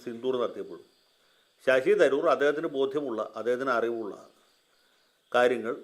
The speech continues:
ഉറക്കെ പറഞ്ഞു എന്നുള്ളത് സത്യമാണ്. അതിൻ്റെ പേരിൽ പാർട്ടി അദ്ദേഹത്തിൻ്റെ പേരിൽ അച്ചടക്ക നടപടി കഴിച്ചാൽ പാർട്ടിയുടെ താല്പര്യം. അദ്ദേഹം കോൺഗ്രസിനകത്തുള്ള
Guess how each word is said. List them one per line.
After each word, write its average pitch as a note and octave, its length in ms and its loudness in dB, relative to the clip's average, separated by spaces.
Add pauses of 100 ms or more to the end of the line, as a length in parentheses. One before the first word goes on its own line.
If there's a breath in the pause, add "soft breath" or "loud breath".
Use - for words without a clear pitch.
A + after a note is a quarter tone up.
(440)
ഉറക്കെ A#2 320 0
പറഞ്ഞു - 220 -2 (120)
എന്നുള്ളത് D#3+ 320 2
സത്യമാണ്. F3 340 2 (440)
അതിൻ്റെ C3+ 300 0
പേരിൽ D#3 240 2 (120)
പാർട്ടി C3+ 340 0
അദ്ദേഹത്തിൻ്റെ C#3 360 0
പേരിൽ C#3+ 200 2
അച്ചടക്ക C#3+ 360 0
നടപടി D3+ 320 0
കഴിച്ചാൽ D#3+ 260 -2
പാർട്ടിയുടെ D#3+ 360 4
താല്പര്യം. - 320 -2 (920 soft breath)
അദ്ദേഹം D#3 320 6
കോൺഗ്രസിനകത്തുള്ള E3 720 2